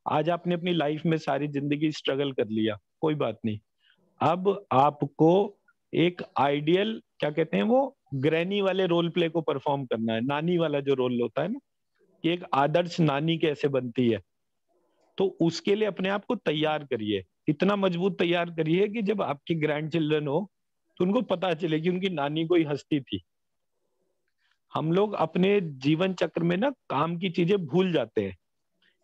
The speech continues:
ये काम की चीजें, बच्चों को spiritually सबसे strong बनाना, बच्चा किसी का भी हो,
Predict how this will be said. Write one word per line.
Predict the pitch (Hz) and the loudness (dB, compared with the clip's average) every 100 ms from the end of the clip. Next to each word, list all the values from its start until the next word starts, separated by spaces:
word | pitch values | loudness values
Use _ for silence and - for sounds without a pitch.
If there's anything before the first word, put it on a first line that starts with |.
| _ | _
ये | 151 | -2
काम | 214 175 160 175 | 0 -2 -2 -2
की | 170 180 | -2 0
चीजें, | 165 143 147 139 | 0 2 0 0
बच्चों | 131 - 165 | -2 -2 2
को | 180 | 0
spiritually | 165 - 156 156 175 180 190 | 0 -2 -2 2 2 2 0
सबसे | 160 143 - 165 | -2 -6 -4 -4
strong | - 156 139 135 | -2 -4 -2 -2
बनाना, | 127 113 107 101 - _ _ _ _ _ _ _ _ _ _ _ _ _ _ - _ 120 | -2 -2 -4 -6 -10 _ _ _ _ _ _ _ _ _ _ _ _ _ _ -20 _ -6
बच्चा | 135 214 | -2 -2
किसी | - 196 - 180 | 0 0 2 2
का | 185 | 2
भी | 165 143 | 2 0
हो, | 98 | -2